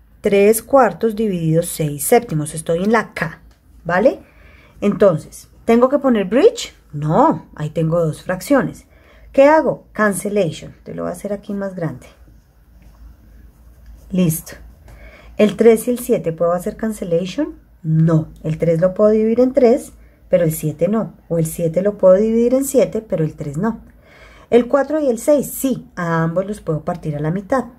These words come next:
La mitad de cuatro, dos, o divi-, o cuatro dividido dos, dos. Y seis dividido dos, tres. Listo, y multiplico en X.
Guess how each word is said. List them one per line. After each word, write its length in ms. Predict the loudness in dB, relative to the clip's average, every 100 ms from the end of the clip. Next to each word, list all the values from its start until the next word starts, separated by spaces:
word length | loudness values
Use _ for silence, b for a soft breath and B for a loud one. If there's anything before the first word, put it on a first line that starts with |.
| -6
La 120 | -2
mitad 280 | -2 0 0
de 120 | 2
cuatro, 440 | 2 0 0 -12 -14 -20
dos, 560 | -12 -4 2 4 2 0
o 100 | -2
divi-, 280 | -2 -2 -8 -8
o 140 | -6
cuatro 280 | 0 0 2
dividido 300 | 0 2 2
dos, 160 | 0 -2
dos. 320 | -4 -4 -8 b b b b
Y 80 | -6
seis 340 | 0 2 2
dividido 380 | 0 0 2 2
dos, 420 | 2 0 -2 -20 _ _ _ _ -20 -20 -20 -20 _ _ _ -20 -8
tres. 420 | 2 2 2 -6 _ -20 b b b b b
Listo, 500 | 0 2 2 0 0
y 60 | -2
multiplico 600 | 0 0 -2 -10 -8 -4
en 100 | 0
X. 440 | -2 -4 -16 -18